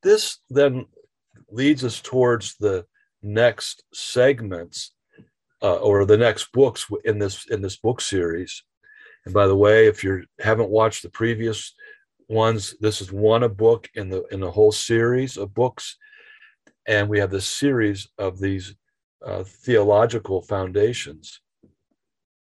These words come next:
And, and what, what we have to always keep in mind is that we've,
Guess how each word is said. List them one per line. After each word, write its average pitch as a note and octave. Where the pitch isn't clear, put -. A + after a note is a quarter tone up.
And, A#2+
and A#2+
what, D3
what D#3+
we E3+
have -
to -
always D3+
keep -
in G#2+
mind F#2+
is G#2+
that G2+
we've, A2+